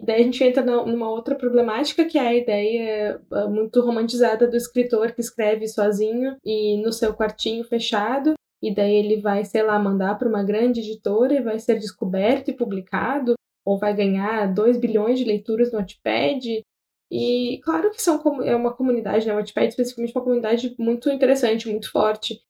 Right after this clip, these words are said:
Mas essa ideia do, "Ah, eu vou escrever a minha coisa sozinho, não vou mandar pra ninguém ler, vou mandar direto pra uma editora",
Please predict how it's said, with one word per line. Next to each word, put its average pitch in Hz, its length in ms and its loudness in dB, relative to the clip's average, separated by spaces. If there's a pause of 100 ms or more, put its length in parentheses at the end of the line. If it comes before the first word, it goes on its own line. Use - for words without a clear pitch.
(280)
Mas 208 200 0
essa 220 180 0
ideia 247 340 2
do, 226 100 -4
"Ah, 214 140 -4
eu 208 120 -2
vou 214 140 0
escrever 247 560 0
a 233 60 -2
minha 233 220 -4
coisa 208 340 -4
sozinho, 226 500 -2
não 214 120 -4
vou 214 100 -6
mandar 208 220 -4
pra 214 100 -8
ninguém 208 340 -2
ler, 226 200 4
vou 220 80 -4
mandar 208 200 -4
direto 202 320 -6
pra 220 100 -6
uma 196 80 -2
editora", 202 720 0